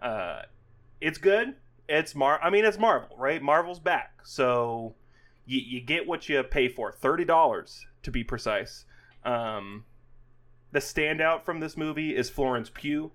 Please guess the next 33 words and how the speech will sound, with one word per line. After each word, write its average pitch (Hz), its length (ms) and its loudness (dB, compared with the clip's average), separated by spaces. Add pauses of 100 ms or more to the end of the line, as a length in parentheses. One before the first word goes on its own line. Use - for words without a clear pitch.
(240)
She's 131 280 -4
hilarious. 135 800 0 (280)
Uh, 107 300 -2
she 127 200 -6
has 117 180 -2
very 120 200 -2
emotional 135 460 -2
scenes. 127 400 -4 (160)
She - 300 -16
kicks - 420 -6
ass, 143 560 -2
and 123 220 -4
obviously 127 360 -4
her 117 100 -10
stunt 131 280 -2
doubles 120 260 -8
kick - 300 -12
ass. 127 580 -4
Uh, 104 360 -4 (340)
she, 151 680 -6
she 190 220 -2
really 139 480 0
steals 120 380 -2
the 127 60 -12
show 120 260 0
from 123 220 0
this 117 160 -8
movie. 120 420 -2 (340)
Um, 92 540 -4 (140)
in 147 80 -4
fact, 160 160 2
there's 170 160 -6
a, 160 120 -2